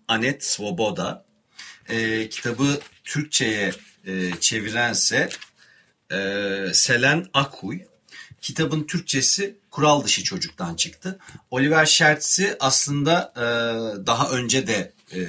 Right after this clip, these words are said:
kitaplarıyla konuk ettik. Bambaşka Bir Dost hakkında konuşmuştuk daha önce. Yine Kural Dışı'dan çıkmıştı. E, hakkında konuşmadığımız bir kitabı daha var. Daha evvel çıkmış bir kitabı. Bu fil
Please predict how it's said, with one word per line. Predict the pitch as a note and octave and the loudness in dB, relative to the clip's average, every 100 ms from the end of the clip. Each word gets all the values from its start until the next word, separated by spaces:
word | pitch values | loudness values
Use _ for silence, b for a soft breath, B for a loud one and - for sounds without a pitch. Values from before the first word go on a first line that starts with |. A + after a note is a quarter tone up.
| D#2+ - - _ - | -8 -12 -18 _ -18
kitaplarıyla | - A2+ G#2+ G2+ G2 G2 G2+ | -6 -6 -4 -6 -4 -4 -6
konuk | A2 G2+ G2 | -10 -10 -10
ettik. | G2 - F2+ - _ B B B | -12 -10 -14 -14 _ B B B
Bambaşka | - C#3 C#3+ - - C#3+ | 0 2 2 2 2 0
Bir | B2+ A#2 | -2 -2
Dost | A2+ A2+ - - - | 0 2 0 -2 -16
hakkında | F#2 F#2 - F2 E2 | -12 -12 -6 -6 -6
konuşmuştuk | F2+ E2 - D#2+ - - F2 | -8 -6 -6 -2 -4 -4 -8
daha | E2+ E2 | -6 -4
önce. | D#2+ D#2+ | -4 -6
Yine | E3 A2 F#2 - | -6 -4 -4 -4
Kural | G2+ F#2+ E2+ | -4 -2 0
Dışı'dan | - F2+ E2+ | -2 -2 -4
çıkmıştı. | D#2+ - - - - F#3 F#3 B B - | -2 -4 -4 -8 -6 -6 -10 B B -8
E, | A2+ A2+ | -4 -2
hakkında | A2+ C3+ - F#3 F#3+ | -4 -6 0 0 2
konuşmadığımız | F3 G3+ - E3 D3+ F3 E3 | 2 2 2 2 0 0 -2
bir | |
kitabı | E3+ D#3+ D3 | -4 -2 0
daha | C#3 E3 | 4 4
var. | G#2 F3 | 4 0
Daha | F#2 C#3 | 0 0
evvel | A#2+ F#2 F2+ | 0 -2 -2
çıkmış | - - - F#2 | -2 -4 -8 -8
bir | |
kitabı. | - G2 C#3 E3 | -10 -6 -4 -2
Bu | F#3 | -2
fil | D#3 E3+ | 0 -2